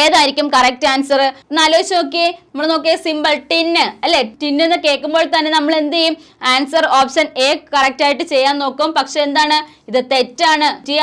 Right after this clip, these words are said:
ഐ എന്ന് പറഞ്ഞാൽ എന്താണ്? ടൈറ്റാനിയം അല്ലേ? ടൈറ്റാനിയം എന്നറിയപ്പെടുന്ന എലമെന്റ് അല്ലെങ്കിൽ മെറ്റലിനാണ് എന്തെന്ന് പറയുക? ടി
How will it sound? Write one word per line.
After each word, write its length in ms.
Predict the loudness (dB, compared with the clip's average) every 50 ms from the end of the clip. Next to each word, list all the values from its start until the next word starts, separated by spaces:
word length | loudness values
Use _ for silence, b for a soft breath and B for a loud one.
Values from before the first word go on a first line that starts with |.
| 2
ഐ 20 | 2 0
എന്ന് 100 | 0 -2 -2
പറഞ്ഞാൽ 280 | -2 -2 -2 -2 -2 0 0
എന്താണ്? 320 | 0 0 0 2 2 0 0 -2 B B B B B _ 0
ടൈറ്റാനിയം 960 | 2 2 2 2 0 -2 -6 -4 -2 0 0 2 0 0 0 0 0 0 -2 -4 -8 -18 _ _ _ _ _ _ _ _ _ _ _ _ -4
അല്ലേ? 140 | -2 0 0 0 0 0
ടൈറ്റാനിയം 580 | 0 0 0 -2 -2 -2 0 0 0 -2 -2 -2
എന്നറിയപ്പെടുന്ന 640 | 0 0 2 2 0 -2 -2 -4 -4 -2 -2 0 0 0 -2 B B B B B B -2 0
എലമെന്റ് 340 | 0 2 0 0 -2 0 0 0
അല്ലെങ്കിൽ 240 | 0 0 0 -2 0 -2
മെറ്റലിനാണ് 480 | -2 -2 -2 -2 -2 0 0 0 -2 -2
എന്തെന്ന് 220 | -2 -2 -2 -2 0
പറയുക? 260 | 0 0 2 2 2 0 -2 -4 -6
ടി 80 | -6